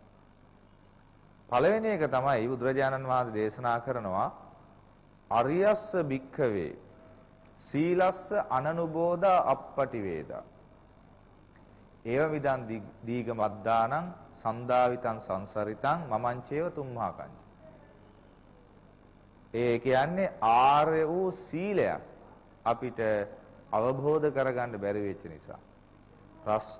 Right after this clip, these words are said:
ප්‍රත්‍යක්ෂ කරගන්න බැරි වෙච්ච නිසා තමයි අපි මේ දීර්ඝ සංසාරයේ සංචාරය කරන්නේ. ආර්ය සීලය. ඒතර සීලය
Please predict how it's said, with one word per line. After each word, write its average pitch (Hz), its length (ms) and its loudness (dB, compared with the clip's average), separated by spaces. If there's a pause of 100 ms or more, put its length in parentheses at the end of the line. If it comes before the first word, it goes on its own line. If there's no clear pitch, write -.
(120)
ප්‍රත්‍යක්ෂ 175 600 2
කරගන්න 127 480 2
බැරි 107 220 0
වෙච්ච 117 200 -4
නිසා 107 360 -4
තමයි 110 260 -4
අපි 113 200 -6
මේ 123 240 -8 (840)
දීර්ඝ 127 400 0
සංසාරයේ 117 800 0
සංචාරය 117 680 -4
කරන්නේ. 76 440 -10
ආර්ය 151 460 2
සීලය. 78 380 -12 (1700)
ඒතර 101 260 -10
සීලය 156 400 0